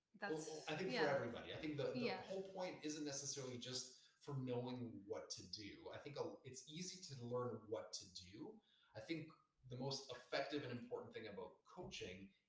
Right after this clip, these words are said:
Speaker 2: is the accountability
Speaker 1: Mm-hmm.
Speaker 2: and the fact that you have to answer to somebody who you actually respect
Speaker 1: Mm-hmm.
Speaker 2: every week. 'Cause we tried it when it was just me and you.
Speaker 1: Yeah.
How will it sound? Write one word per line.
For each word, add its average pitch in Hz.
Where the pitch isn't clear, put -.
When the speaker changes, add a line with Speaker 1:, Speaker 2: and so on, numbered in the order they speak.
Speaker 2:
is 120
the 113
accountability 98
Speaker 1:
Mm-hmm. 185
Speaker 2:
and 113
the 113
fact -
that 107
you 113
have -
to 110
answer 127
to -
somebody 107
who 117
you 120
actually 123
respect -
Speaker 1:
Mm-hmm. 196
Speaker 2:
every 110
week. 95
'Cause 117
we 135
tried 160
it 156
when 135
it 127
was 117
just 123
me 127
and 120
you. 139
Speaker 1:
Yeah. 214